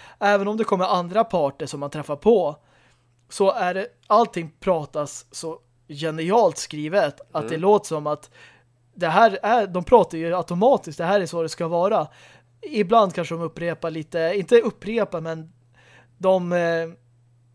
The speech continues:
Speaker 1: jag hade problem med ett pussel, om vi säger så.
Speaker 2: Ja.
Speaker 1: Och då stod de liksom, de försökte lä-, få det flytande.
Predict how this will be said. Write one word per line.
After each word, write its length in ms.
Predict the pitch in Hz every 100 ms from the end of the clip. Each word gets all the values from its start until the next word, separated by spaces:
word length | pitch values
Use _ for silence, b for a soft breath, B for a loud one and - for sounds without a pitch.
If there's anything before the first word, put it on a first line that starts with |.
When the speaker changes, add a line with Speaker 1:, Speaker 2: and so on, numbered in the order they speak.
| _ _ _ _ _ - B B B b b b b
Speaker 1:
jag 260 | 160 214 202
hade 180 | 190 165
problem 300 | 165 170 165
med 60 |
ett 100 | 160
pussel, 320 | 254 226 156
om 60 | 131
vi 60 | 151
säger 200 | 170 160
så. 320 | 202 117 143
Speaker 2:
Ja. 280 | 107 104 120 B B B B B B -
Speaker 1:
Och 140 | 202
då 120 | 208 196
stod 320 | - 214 180
de 220 | 175 160
liksom, 560 | 160 - 165 151 151 -
de 260 | 185 202 190
försökte 520 | - 226 226 - 165
lä-, 260 | 156 160 196
få 180 | 175
det 140 | 165 156
flytande. 760 | - 175 160 202 170 139 139